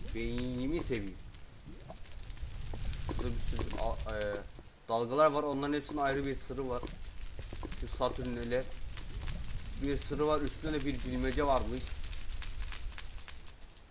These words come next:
Onları çözeceğiz gelecek bölümlerde. Yalnız fakat lakin. Yalnız fakat lakin çoğu fakat ama demek. Yalnız da ama demek.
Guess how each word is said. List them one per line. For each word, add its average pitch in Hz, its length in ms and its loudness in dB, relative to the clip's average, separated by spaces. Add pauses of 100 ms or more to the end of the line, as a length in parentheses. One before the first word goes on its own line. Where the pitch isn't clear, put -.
(800)
Onları 123 300 -4 (100)
çözeceğiz 127 520 2 (220)
gelecek 117 420 -2
bölümlerde. 117 560 -2 (1000)
Yalnız 123 340 0 (120)
fakat 113 340 -2 (140)
lakin. 151 580 4 (840)
Yalnız 147 400 4
fakat 156 400 6
lakin 156 320 8
çoğu 151 460 6 (520)
fakat 147 380 8 (100)
ama 139 240 4
demek. 98 220 -4 (580)
Yalnız 151 380 4
da 135 120 4
ama 123 280 0
demek. 123 260 -2